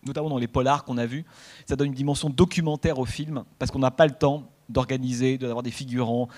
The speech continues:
qui vont organiser les séquences, qui vont se déplacer à tel endroit. On met la caméra dans les rues, on tourne une séquence au milieu d'un réel qui se déroule.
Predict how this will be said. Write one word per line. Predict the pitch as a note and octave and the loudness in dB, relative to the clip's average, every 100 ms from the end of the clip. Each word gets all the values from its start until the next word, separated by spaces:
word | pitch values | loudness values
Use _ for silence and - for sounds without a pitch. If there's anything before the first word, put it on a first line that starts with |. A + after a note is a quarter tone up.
| - - | -20 -14
qui | A#2+ | -2
vont | A#2+ | 0
organiser | A#2 A#2+ A2+ | 2 0 -2
les | A#2+ | -2
séquences, | G2 C3 - A#2+ A#2 | -2 -2 -2 -4 -4
qui | A#2 | -6
vont | A2 | -4
se | |
déplacer | A2+ A#2+ B2+ | -4 -2 0
à | |
tel | A#2 A#2 | 0 0
endroit. | A#2 A#2+ B2+ C3+ | 0 4 2 2
On | |
met | B2 | 0
la | C3+ | 0
caméra | C#3 C3 B2+ | 2 2 2
dans | B2+ B2 | 2 2
les | A#2+ | 4
rues, | C#3 D#3 - - | 2 0 -8 -8
on | - | -4
tourne | - G3 | 0 0
une | F3 | 2
séquence | E3 C#3+ F3 D#3+ | 0 0 -2 -2
au | |
milieu | C3+ D3 | 0 2
d'un | C#3 | 4
réel | B2+ C#3 C3 A#2 A2 _ | 4 4 4 2 -6 _
qui | A#2+ | -8
se | A2+ | -2
déroule. | A#2 G#2+ G2+ | -2 -2 -6